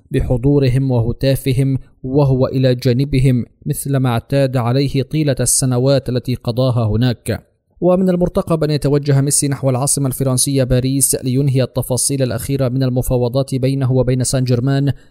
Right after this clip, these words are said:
إذ يبقى قريبا جدا من إنهاء الصفقة لاقتناعه بتفاصيل العرض.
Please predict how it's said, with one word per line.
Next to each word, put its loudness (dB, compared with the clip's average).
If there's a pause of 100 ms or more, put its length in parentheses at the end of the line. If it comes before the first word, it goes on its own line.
(140)
إذ -8
يبقى 0
قريبا 0
جدا -2
من 2
إنهاء -2
الصفقة -2
لاقتناعه 0
بتفاصيل -2
العرض. -4